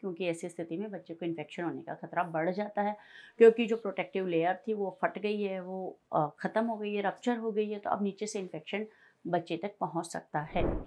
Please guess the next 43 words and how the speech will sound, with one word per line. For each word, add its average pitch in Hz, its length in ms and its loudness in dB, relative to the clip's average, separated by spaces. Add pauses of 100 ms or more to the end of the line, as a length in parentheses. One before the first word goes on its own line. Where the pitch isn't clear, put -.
(340)
तीसरा, 233 320 6
आपको 220 260 8
हो 240 140 0
सकता - 260 -6
है 208 40 -4
कि 240 100 -6
बहुत 202 300 -2
ज़्यादा 208 220 -2
ब्लीडिंग 185 460 -2
हो 170 160 2
जाए, 143 360 -2
क्योंकि - 460 -8
जैसे 202 280 0
ही 254 60 4
बच्चेदानी 196 460 -2
का 190 120 -6
मुंह 185 240 -4
खुलने 190 280 -4
लगता 214 340 -4
है 214 320 -4 (360)
तो 214 140 10
उससे 214 200 2
ब्लीडिंग 180 340 0
स्टार्ट 165 360 0
हो 208 80 2
जाती 202 300 -2
है, 214 60 -4
तो 220 80 -4
कई 196 160 -4
बार 185 160 2
ब्लड 160 260 2
मिक्स 160 240 -2
डिस्चार्ज 185 480 0
आता 220 220 -2
है 226 180 -4
या 247 80 -4
कई 226 140 -2
बार 202 160 -2
हैवी 180 280 0
ब्लीडिंग 165 400 -4
भी 190 80 -4
होती 160 380 -4
है। 151 120 -4